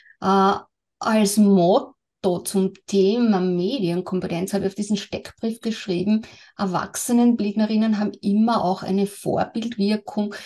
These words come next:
Das heißt, ähm, mm, das wird uns vielleicht oft nicht so bewusst, ja, ist vielleicht nicht immer so klar. Ich möchte einfach noch einmal,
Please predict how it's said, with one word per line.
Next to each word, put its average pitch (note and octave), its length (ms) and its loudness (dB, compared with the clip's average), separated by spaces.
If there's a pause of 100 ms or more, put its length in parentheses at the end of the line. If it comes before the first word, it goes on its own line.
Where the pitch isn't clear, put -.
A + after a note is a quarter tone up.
(320)
Das G3 180 -2
heißt, G3+ 260 4
ähm, G3 640 4 (880)
mm, G3+ 1400 2 (480)
das - 260 -2
wird G#3+ 180 2
uns A3+ 120 0
vielleicht G3 340 0
oft G#3+ 140 -6
nicht G3 140 0
so G3 100 -4
bewusst, G3+ 880 0
ja, B3+ 240 2
ist A3 200 -2
vielleicht G3 300 -4
nicht F#3 140 -6
immer F#3+ 160 -2
so F#3+ 180 -10
klar. F#3 500 -2
Ich F#3 60 -2
möchte F3+ 300 -6
einfach G#3+ 240 -4
noch G3 180 -2
einmal, F3+ 300 -4